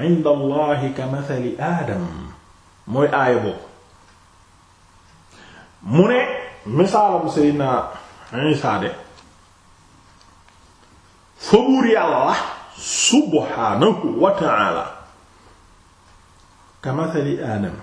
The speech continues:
Dafa mel ni Seydina Adam rek ni ñu ko bindee. Parce que ñoom li leen jaaxal, ku faaru yée-, yéeféru,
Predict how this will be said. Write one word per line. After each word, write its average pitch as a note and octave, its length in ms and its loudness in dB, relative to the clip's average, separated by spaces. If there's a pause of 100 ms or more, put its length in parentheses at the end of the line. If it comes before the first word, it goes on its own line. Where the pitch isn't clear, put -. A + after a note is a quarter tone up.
(120)
Dafa D#3+ 200 2
mel F3 220 4
ni F3 80 6
Seydina E3 460 4
Adam C3 340 2
rek C3 120 0
ni F3 100 6
ñu F#3 80 2
ko F3+ 100 2
bindee. D#3 320 0 (340)
Parce - 260 -8
que F#3 60 4
ñoom F3 260 4
li F3 60 6
leen G3 260 2
jaaxal, D3+ 440 2
ku C#4 80 0
faaru D4 440 2
yée-, G#3+ 320 2 (420)
yéeféru, F4+ 460 4